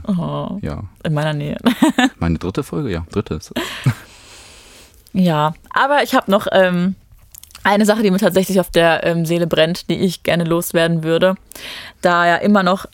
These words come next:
Speaker 2: auch an mich sehr, sehr, sehr viele Fragen gerichtet werden bezüglich, ähm, dem Thema Paco und mir. Das, äh, wird wahrscheinlich auch ganz, ganz viel interessieren. Also, ähm, ich dachte, ich würd's nicht auf meinem, ähm, auf meinem Profil öffentlich sagen, weil ich,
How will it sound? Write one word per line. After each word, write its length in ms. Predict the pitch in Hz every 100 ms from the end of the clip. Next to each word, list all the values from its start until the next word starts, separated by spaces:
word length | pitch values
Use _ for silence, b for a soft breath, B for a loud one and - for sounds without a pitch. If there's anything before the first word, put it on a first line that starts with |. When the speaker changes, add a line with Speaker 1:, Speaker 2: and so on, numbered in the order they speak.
| _ -
Speaker 2:
auch 160 | 185 175
an 200 | 175 190
mich 160 | 208
sehr, 320 | 175 190 196
sehr, 180 | 190 185
sehr 220 | 180 180
viele 220 | 185 190 185
Fragen 400 | - 165 175 185
gerichtet 480 | 180 190 - 180
werden 440 | 180 170 180 190 214
bezüglich, 560 | 190 - 190 - 175 -
ähm, 360 | 160 160 160 175
dem 180 | 170 170
Thema 420 | 190 170 165 170 B B B -
Paco 360 | 208 220 214
und 340 | 196 180 175 -
mir. 420 | 170 170 202 285 - B B B B B B B -
Das, 320 | 170 - -
äh, 180 | - 170
wird 100 | 170
wahrscheinlich 320 | 165 175 175
auch 80 | 175
ganz, 200 | 175 190
ganz 200 | 175 185
viel 140 | 190
interessieren. 640 | 170 - 185 - 180 180 175 -
Also, 840 | 170 170 170 170 175 170 170 165
ähm, 260 | - 175 170
ich 80 | -
dachte, 220 | 214 220
ich 60 | 208
würd's 140 | 208
nicht 80 | 208
auf 80 | 196
meinem, 300 | 180 180 175
ähm, 480 | 175 170 165 165 175 - -
auf 180 | 175 -
meinem 160 | 170
Profil 360 | - 190 196 -
öffentlich 500 | 202 - 220 220 214
sagen, 460 | 202 202 208 202
weil 220 | 180 165 170
ich, 180 | -